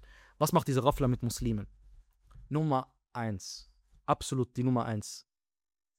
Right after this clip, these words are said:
Es zerstört und zerreißt dein Khushu' und dein Tadabbur. Dieser Muskel, mit dem du nachdenkst, wo Allah sagt, „أَفَلَا يَتَدَبَّرُونَ الْقُرْآنَ“, denken sie nicht über den Koran nach.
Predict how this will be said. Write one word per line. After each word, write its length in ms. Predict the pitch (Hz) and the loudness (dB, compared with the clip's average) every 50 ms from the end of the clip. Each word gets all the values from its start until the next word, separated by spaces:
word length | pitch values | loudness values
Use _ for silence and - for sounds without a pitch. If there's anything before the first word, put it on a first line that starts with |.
| _ - | _ -6
Es 180 | - 127 - - | -4 -4 -4 -4
zerstört 920 | - - - 131 120 - - - - - - 147 147 147 147 143 139 - - | -4 0 2 2 2 2 0 -6 -6 0 4 6 8 8 8 6 4 2 -4
und 100 | 123 107 | -6 -6
zerreißt 600 | - - - 123 107 110 123 127 135 123 - - | -6 -4 -2 -2 2 2 2 4 2 2 0 0
dein 140 | 117 113 107 | -2 -2 -2
Khushu' 520 | - - - 113 - - - 131 135 139 | -4 -4 -6 -6 -4 -2 0 2 4 4
und 240 | 139 135 131 117 107 | 2 2 0 -2 0
dein 160 | 120 113 110 | 0 -2 -2
Tadabbur. 480 | - 120 113 117 113 104 101 110 104 98 - _ _ _ - - _ _ _ _ _ _ _ _ _ _ _ _ _ _ _ _ _ _ _ _ _ _ - - _ _ - - _ - | 0 0 0 0 0 0 -2 -6 -6 -6 -8 _ _ _ -20 -20 _ _ _ _ _ _ _ _ _ _ _ _ _ _ _ _ _ _ _ _ _ _ -20 -20 _ _ -20 -20 _ -6
Dieser 400 | 123 117 110 120 120 117 117 - | -4 -2 2 4 4 4 4 4
Muskel, 640 | 135 135 151 190 180 - - - 143 123 104 95 98 _ _ _ _ _ _ _ _ _ _ _ _ _ _ _ _ _ | 4 8 8 8 6 6 0 0 0 0 0 -2 -8 _ _ _ _ _ _ _ _ _ _ _ _ _ _ _ _ _
mit 180 | - 123 107 - | -4 -4 0 2
dem 140 | 143 143 135 | 2 4 4
du 80 | 127 | 4
nachdenkst, 600 | 127 127 123 127 139 143 - - - 104 101 - | 4 4 6 6 4 4 2 -2 -6 -6 -6 0
wo 120 | - 123 123 | 2 2 4
Allah 200 | 117 123 131 131 | 4 6 4 4
sagt, 240 | 117 135 - - - | 4 2 0 -2 -6
„أَفَلَا 320 | 131 - 135 131 127 123 | -4 0 2 2 4 2
يَتَدَبَّرُونَ 540 | 117 - 123 117 120 113 117 117 120 123 120 | 2 2 2 0 0 0 0 0 0 0 -2
الْقُرْآنَ“, 420 | 113 113 - 120 113 113 113 113 | -2 -2 0 0 0 2 0 0
denken 240 | 113 127 143 135 131 | 0 0 0 0 -2
sie 100 | 117 127 | -2 -2
nicht 100 | 127 - | -4 -4
über 100 | 123 113 | -6 -6
den 120 | 107 110 | -6 -6
Koran 360 | - - 107 - 113 117 107 101 | -4 -4 -6 -4 -4 -4 -4 -4
nach. 260 | 95 92 - - | -6 -8 -12 -16